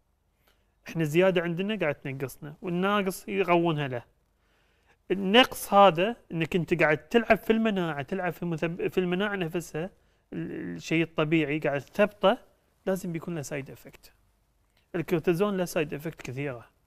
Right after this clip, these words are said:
أنا واحد يعني أخذت كورتيزون ولا أربعين مرة، بانتكاسات متعددة. بتقول لي: "ما أثر؟" بقول لك: "أنا هالمتن اللي أنا فيه من الكورتيزون.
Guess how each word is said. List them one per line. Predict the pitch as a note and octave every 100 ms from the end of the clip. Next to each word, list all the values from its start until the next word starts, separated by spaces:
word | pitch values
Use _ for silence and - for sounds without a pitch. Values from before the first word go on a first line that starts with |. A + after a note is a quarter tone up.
| _ _ _ _ _ _
أنا | D#3
واحد | D#3 E3+ - D3+
يعني | C3+ C3 D3+
أخذت | D3 E3 -
كورتيزون | D#3 C#3 E3 E3
ولا | D#3+ D#3
أربعين | C3+ C#3+ D3 C#3
مرة، | C3 C3 - _ _ _ _ _ _ _ _ _ _ _ -
بانتكاسات | C#3+ D3 C#3+ B2+ E3+ -
متعددة. | C#3+ C#3 D#3 D3 B2+ B2 - _ _ _ _ _ _ _ _
بتقول | D3+ D#3+ E3
لي: | D#3+
"ما | E3+ G#3+
أثر؟" | F#3+ B3
بقول | A3+ F#3+ G3
لك: | G3 F3+
"أنا | G3+ F3+
هالمتن | F3+ F#3+ G#3 F#3
اللي | E3 E3
أنا | D#3+
فيه | D3
من | F3 F#3+
الكورتيزون. | F#3 G3+ A3+ G#3 A3